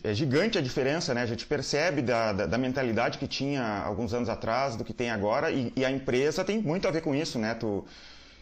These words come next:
é, por exemplo, o E-Gestor, a, a minha empresa é no, no interior de Santa Maria, vocês também estão aqui, né, no interior de Santa Maria,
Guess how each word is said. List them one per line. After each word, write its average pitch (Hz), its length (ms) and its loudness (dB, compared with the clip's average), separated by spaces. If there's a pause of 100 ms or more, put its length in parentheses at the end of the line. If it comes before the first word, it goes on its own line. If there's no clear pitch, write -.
é, 123 200 0
por 120 140 2
exemplo, 131 500 2
o 131 100 2
E-Gestor, 151 500 2
a, 95 800 2
a 98 100 -2
minha 117 120 0
empresa 131 360 0
é 214 80 2
no, 214 160 0
no 175 100 0
interior 170 360 2
de 170 80 2
Santa 147 180 0
Maria, 123 260 2
vocês 117 240 -6
também 131 340 0
estão 113 340 -2
aqui, 139 180 -2
né, 131 100 0
no 110 80 0
interior 113 320 -2
de 98 60 -4
Santa 107 180 -4
Maria, 107 360 -2